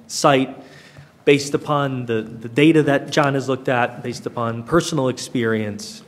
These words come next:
um, and I think based upon best practices. So I, we'll, we'll look at the, the affordable piece as a little bit of horse trading.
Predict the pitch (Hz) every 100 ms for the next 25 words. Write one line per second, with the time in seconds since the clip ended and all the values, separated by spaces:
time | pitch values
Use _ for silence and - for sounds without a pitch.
0 | - 117 110 107 107 - 139 135 156 151
1 | 143 151 127 135 120 110 - 143 139 147
2 | 139 151 - 147 113 - - - - 139
3 | 135 113 - - 139 156 175 175 180 185
4 | 165 165 170 - 143 123 - - 127 123
5 | - 156 151 147 139 135 - - - -
6 | - - 165 160 160 139 139 139 135 123
7 | 113 175 170 - 180 175 180 180